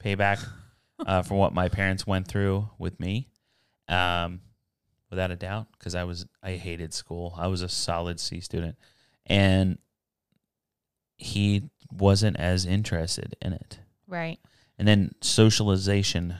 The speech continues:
Speaker 1: came into play.
Speaker 2: He's super social.
Speaker 1: Video games.
Speaker 2: Yeah.
Speaker 1: You know, all the distractions
Speaker 2: The
Speaker 1: from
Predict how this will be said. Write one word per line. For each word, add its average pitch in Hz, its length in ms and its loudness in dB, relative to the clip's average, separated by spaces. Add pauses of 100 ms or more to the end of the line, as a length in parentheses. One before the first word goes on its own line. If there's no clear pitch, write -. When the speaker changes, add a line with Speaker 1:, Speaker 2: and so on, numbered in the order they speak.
Speaker 1:
came 92 240 -4
into 80 180 -4
play. 60 440 -8 (920)
Speaker 2:
He's 190 160 -14
super 180 580 -6
social. 160 720 -6 (720)
Speaker 1:
Video 95 320 2
games. 92 760 -4 (160)
Speaker 2:
Yeah. 180 280 -12 (260)
Speaker 1:
You - 100 6
know, 185 120 8
all 95 240 8
the 101 80 6
distractions 87 920 2
Speaker 2:
The 240 80 0
Speaker 1:
from 208 140 4